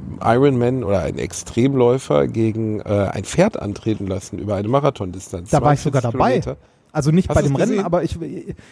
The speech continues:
Speaker 2: das war der, <laughs> das war die Folge, wo ich, äh, im Studio war.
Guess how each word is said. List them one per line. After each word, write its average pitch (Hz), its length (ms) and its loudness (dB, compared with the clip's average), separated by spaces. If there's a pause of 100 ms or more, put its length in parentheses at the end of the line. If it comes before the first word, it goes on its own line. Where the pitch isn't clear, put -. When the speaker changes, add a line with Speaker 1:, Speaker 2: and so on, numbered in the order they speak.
Speaker 2:
das 139 180 0
war 180 180 6
der, 175 420 6 (100)
<laughs> 208 120 -14
das 156 200 -2
war 156 140 0
die 165 100 0
Folge, 170 480 2
wo 151 160 4
ich, 156 160 0
äh, 156 140 0
im 147 120 0
Studio 196 380 0
war. 120 240 -4